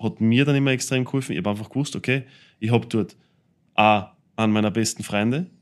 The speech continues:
B, Maxi Weber, Florian Grilic, Alex Schlager, weißt du, so Philipp Lienert, so diese ganzen Leute,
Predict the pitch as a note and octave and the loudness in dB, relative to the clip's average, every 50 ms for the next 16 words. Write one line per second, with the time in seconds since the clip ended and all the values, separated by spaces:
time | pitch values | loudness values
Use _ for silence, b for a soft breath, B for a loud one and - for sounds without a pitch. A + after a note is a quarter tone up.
0 | _ _ _ - A#2 A#2+ B2 A#2 G2 - - - _ _ _ _ _ - - A2 | _ _ _ 2 4 4 4 4 2 -2 -6 -16 _ _ _ _ _ -4 0 0
1 | A2 G#2+ - A2+ G#2 G2 F#2+ F#2 F2+ F2 F2+ b b b b b b _ _ - | 0 0 0 -2 0 0 0 0 -2 -4 -8 b b b b b b _ _ -2
2 | A2+ A2 G#2 G#2 G#2+ G#2+ F#2 F#2+ G#2 G2+ F#2+ F2+ - - - b b b b b | 0 2 2 2 2 0 -2 -2 -4 -4 -4 -4 -6 -10 -16 b b b b b
3 | b b b _ _ _ _ _ _ - - - A#2+ A#2 A#2 A#2 A#2 - - A2 | b b b _ _ _ _ _ _ -20 -6 0 2 2 2 2 0 0 0 2
4 | G#2 G#2 A2 G2+ G2+ F2+ G#2 - - C3+ B2+ C3 G#2+ - - - - B2+ C3 B2+ | 4 2 2 2 0 -4 -4 -4 -4 -2 0 0 -2 -2 -4 -4 0 4 4 4
5 | G#2 A2+ B2 B2+ A#2+ A2 - - - A#2 F#2 A2 G#2+ A2 - - - C#3+ - - | 4 4 4 4 4 2 0 -2 -4 -2 -2 0 -2 0 2 2 0 0 0 2
6 | B2 A#2+ A#2 A2+ A2 | 2 4 4 4 2